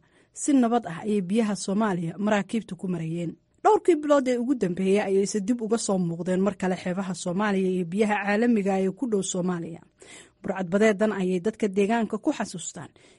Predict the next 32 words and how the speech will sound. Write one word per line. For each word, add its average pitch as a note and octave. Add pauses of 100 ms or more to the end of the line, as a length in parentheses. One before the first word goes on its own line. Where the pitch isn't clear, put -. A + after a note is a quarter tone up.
(120)
dhibaatooyinkii D4
bulsho A#3+
iyo F#3+
dhaqan G3
ay F#3
ka A#3+
geysteen F#3
deegaanada F#3
ay F#3+
ka F#3+
howlgeli E3
jireen. E3+ (720)
Cabdirasaaq E3+
Shoole G3+ (420)
waxa G#3
uu A#3
aad B3+
ula A3+
socdaa G3+
arrimaha G3+
Puntland F#3+
iyo F#3
burcadbadeedda. F3 (540)
Wuxuuna A3
qabaa G#3+
in B3
burcadbadeedda G3+
ay G3+
halis G3+
ku -
tahay F3 (440)
amniga G#3